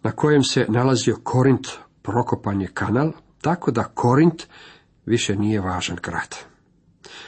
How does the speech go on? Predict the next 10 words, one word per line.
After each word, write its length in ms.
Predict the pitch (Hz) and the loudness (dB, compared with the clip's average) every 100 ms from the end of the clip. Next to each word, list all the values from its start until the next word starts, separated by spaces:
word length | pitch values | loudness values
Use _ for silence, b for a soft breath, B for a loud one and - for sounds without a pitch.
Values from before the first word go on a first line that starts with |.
| B - | B -4
Korintske 500 | 180 220 202 - 117 | 0 2 2 0 -2
ruševine 720 | 104 104 107 123 107 85 80 | 0 -2 0 2 2 -2 -8
bile 280 | - 113 120 | -4 0 2
su 180 | 110 - | 0 -4
dugo 400 | 104 202 214 151 | -2 -2 0 0
godina 460 | 98 110 113 110 107 | 0 2 2 2 0
izgubljene 640 | 110 107 113 110 104 101 B B B - | -4 -2 0 0 0 -2 B B B -12
za 80 | 92 | -8
svjetsku 400 | - 98 - - | -4 -4 -6 -10
povijest. 560 | - 85 - - - | -8 -8 -8 -12 -14